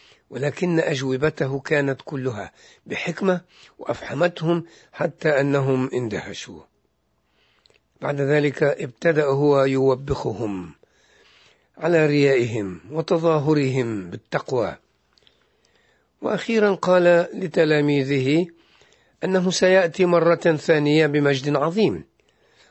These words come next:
وأعطاهم علامات تسبق مجيئه الثاني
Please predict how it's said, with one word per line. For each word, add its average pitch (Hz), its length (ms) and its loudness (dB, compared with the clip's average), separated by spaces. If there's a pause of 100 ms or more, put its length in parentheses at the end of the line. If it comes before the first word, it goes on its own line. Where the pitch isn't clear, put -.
وأعطاهم 147 920 -2
علامات 139 880 0
تسبق 190 460 -2
مجيئه 151 500 0
الثاني 156 540 -2